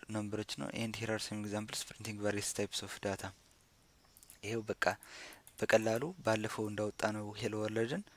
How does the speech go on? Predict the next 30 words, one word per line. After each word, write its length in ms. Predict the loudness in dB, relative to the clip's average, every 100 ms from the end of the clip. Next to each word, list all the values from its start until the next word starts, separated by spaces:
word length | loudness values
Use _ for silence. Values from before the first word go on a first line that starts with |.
| -12
ኮንሶል 360 | -6 -2 -2 -2
ትላላችሁ። 520 | 0 2 2 -2 -6
ከዛ 220 | -2 0 2 2
ራይት 220 | 2 0
ላይን 200 | -2 -2
ብላችሁ 340 | 0 0 -2 -6
ሄሎ 160 | -4 -2
ወርልድ፣ 320 | -2 0 0
ይኸው 180 | 0 -2
ሄሎ 160 | -4 -4
ወርልድን 360 | -2 -4 -6 -8
እዚህ 180 | -8 -4
ጋር 100 | -4
ይወጣልናል። 520 | 2 2 2 0 -2 -10 -20 -20 -20 -20 -20 -20 -20 _ -20 -20 _ -20 -20 -20 -8
እ፣ 100 | -6 -4 -4 -6 -6 -8 -10 -14 -20 -20 -20 _ -20 -20 _ _ -18 -12
እዚህ 240 | -8 -2
ጋር 120 | 0 0
ደግሞ 140 | 0
ኮንሶል 340 | -2 -4 -2 2
ራይት፣ 220 | 4 4 2 0
ራይ-፣ 200 | 2 2
ይሄም 260 | 2 0 0
አምስትን 380 | -2 -2 -2 0
ያወጣልናል። 600 | 2 2 2 2 0 0 -2 0
ይሄም 240 | 0 -2
ፍሎቲንግ 440 | -2 -2 -2 -6 -6 -2
ፖይንት 280 | -2 0 0
ወይም 220 | 0 0
ደብልን 360 | 0 0 0 -2
ያወጣልናል። 560 | -4 0 0 2 -4